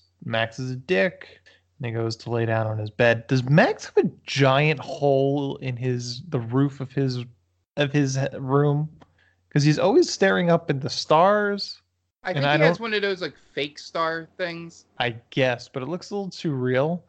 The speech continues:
Speaker 1: It's like, it
Speaker 2: Yeah.
Speaker 1: doesn't look like a real sky, but it definitely doesn't look at what, like one of those fake ones. Um,
Speaker 2: Yeah,
Speaker 1: so
Speaker 2: I
Speaker 1: I
Speaker 2: think
Speaker 1: was
Speaker 2: it might have
Speaker 1: super
Speaker 2: been one he,
Speaker 1: confused.
Speaker 2: he constructed himself,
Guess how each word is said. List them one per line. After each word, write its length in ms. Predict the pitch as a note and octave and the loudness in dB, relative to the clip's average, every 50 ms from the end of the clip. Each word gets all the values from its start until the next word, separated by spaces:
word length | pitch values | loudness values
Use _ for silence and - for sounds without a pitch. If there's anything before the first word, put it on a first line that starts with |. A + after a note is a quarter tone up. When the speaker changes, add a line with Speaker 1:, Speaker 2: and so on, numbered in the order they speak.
| _ _ _ _ - | _ _ _ _ -4
Speaker 1:
It's 140 | D3 C#3 E3 | 0 2 4
like, 140 | D#3 C#3+ | 2 2
it 40 | D3 C3 | 2 0
Speaker 2:
Yeah. 60 | D3 | 0
Speaker 1:
doesn't 220 | E3 G#3 G#3+ F#3+ | 2 2 2 0
look 260 | D#3 C#3+ C#3 D#3 D3+ | 0 0 0 -2 -2
like 100 | E3+ D#3+ | -2 -4
a 60 | D3+ D3 | -4 -2
real 200 | C3+ C#3+ C#3+ C#3 | -2 0 -2 -2
sky, 560 | C#3 - - B2+ B2 B2+ C3 C#3 C#3+ C#3+ C#3 - | -4 -4 -2 0 0 2 0 0 -2 -6 -4 -2
but 120 | - B2 B2 | -2 -2 -2
it 60 | A#2+ | 0
definitely 300 | B2+ C#3+ C#3 - D#3 D3 | -2 -2 -2 -2 -2 -2
doesn't 220 | C3+ C3+ B2 C3 C3 | -2 -2 -2 -2 -2
look 140 | C3+ C3+ C3+ | -2 -2 -2
at 100 | C3+ A#2+ | -4 -2
what, 260 | A#2+ B2 B2+ - - B2+ | 0 0 -2 -2 -2 -2
like 160 | B2+ B2 - | -4 -4 -4
one 120 | B2+ B2 | -6 -6
of 60 | B2 | -6
those 180 | A#2 A2+ A#2+ A#2 | -6 -6 -8 -8
fake 220 | - B2+ B2 - - | -8 -8 -8 -4 -2
ones. 360 | C3+ C3+ C3+ C3+ C3+ - - - _ _ _ _ _ _ _ - | -2 -2 -2 -2 -4 -8 -12 -20 _ _ _ _ _ _ _ -12
Um, 180 | - - - - | -10 -8 -6 -4
Speaker 2:
Yeah, 80 | - - | -4 -2
Speaker 1:
so 40 | D#3 | -2
Speaker 2:
I 40 | |
Speaker 1:
I 40 | - | -2
Speaker 2:
think 120 | B3+ C4 A3+ | -2 -2 -2
Speaker 1:
was 80 | F#3 | -2
Speaker 2:
it 40 | B3+ | -2
might 60 | B3 A#3 | 0 0
have 60 | - G3+ | 0 -2
Speaker 1:
super 60 | G3+ F#3 | -2 -4
Speaker 2:
been 80 | C#3+ E3 | -2 -2
one 140 | F3 F3 | 0 0
he, 60 | F3 E3+ | 0 -2
Speaker 1:
confused. 280 | D#3 C#3+ - - _ - | -4 -6 -12 -20 _ -16
Speaker 2:
he 100 | F3+ E3 | -16 -14
constructed 580 | - - D3+ C#3 - - F3 D#3+ D#3 - E3 D3+ | -12 -12 -12 -12 -6 -4 -4 -4 -2 -4 -6 -6
himself, 520 | D3 C#3 B2 - - C#3+ C3+ D3 - - | -6 -6 -8 -6 -2 -2 -2 -2 -2 -6